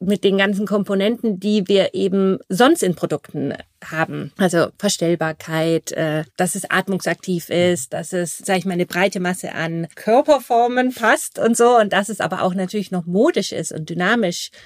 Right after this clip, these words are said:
wirkt, dass ich aber auch, na, auch so ganz viele Gedanken mit, weil wir ja vorher schon das Thema Langlebigkeit hatten, ähm, Reparierbarkeit, diese Geschichten. Wie kann ich das in das Produkt alles reinbringen,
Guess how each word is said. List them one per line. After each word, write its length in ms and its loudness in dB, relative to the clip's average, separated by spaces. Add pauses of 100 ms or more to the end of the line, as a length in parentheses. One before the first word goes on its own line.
(220)
wirkt, 400 2
dass 180 -4
ich 160 -10
aber 260 -4
auch, 240 -4 (500)
na, 180 2
auch 100 4
so 180 0
ganz 240 2
viele 180 4
Gedanken 500 0
mit, 380 2
weil 260 2
wir 60 2
ja 140 2
vorher 240 0
schon 160 -4
das 120 -4
Thema 240 -4
Langlebigkeit 920 0
hatten, 360 -2 (420)
ähm, 260 0
Reparierbarkeit, 1400 0
diese 240 0
Geschichten. 480 -4
Wie 100 -2
kann 220 0
ich 80 -2
das 160 0
in 80 4
das 140 0
Produkt 340 -2
alles 300 0
reinbringen, 760 0